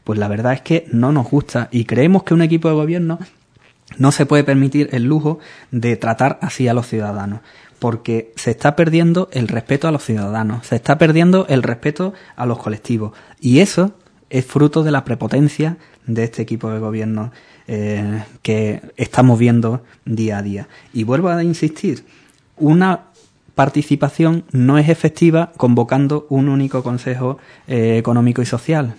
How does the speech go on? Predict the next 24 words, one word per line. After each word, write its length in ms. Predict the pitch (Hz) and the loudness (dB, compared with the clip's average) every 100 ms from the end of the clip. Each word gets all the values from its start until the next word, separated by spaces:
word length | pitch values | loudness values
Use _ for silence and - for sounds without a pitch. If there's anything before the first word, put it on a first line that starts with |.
| _ - | _ -6
un 500 | 151 151 165 170 156 - _ _ _ _ | 6 8 8 4 -2 -10 _ _ _ _
único 640 | 151 147 147 147 143 147 _ _ | 4 6 6 4 0 -2 _ _
consejo 580 | 127 123 139 135 135 135 | -4 -4 -2 -2 0 0
de 100 | 131 | 2
barrio, 480 | 143 143 143 147 - - _ | 0 0 -2 -2 -6 -20 _
una 260 | 123 131 135 | -2 2 4
única 320 | 143 135 127 | 4 2 0
convocatoria 580 | 127 127 123 127 135 127 | 0 0 0 -2 0 0
de 60 | 131 | 0
un 80 | |
consejo 340 | 131 123 131 120 | 0 -2 -2 0
de 80 | 120 | 0
barrio 300 | 127 151 131 | 0 0 0
no 260 | 117 127 | 2 2
es 100 | 131 | 2
darle 280 | 127 123 120 | 0 0 0
participación 800 | - 139 120 - 113 - 117 117 - - - | -2 -4 -6 -6 -8 -6 -4 -4 -8 -20 -10
a 100 | 113 | -6
los 120 | 117 | -6
colectivos. 580 | - 113 - 139 117 104 - - - - - _ - | -4 -6 -2 0 0 -4 -12 -20 -20 -20 -20 _ 0
El 760 | 127 123 123 123 123 120 120 | 2 4 6 6 6 4 2
convocar 760 | - 120 120 120 156 175 151 143 _ - | 4 6 6 6 6 4 2 -10 _ 4
una 240 | 151 143 | 8 8
vez 280 | 143 143 | 8 4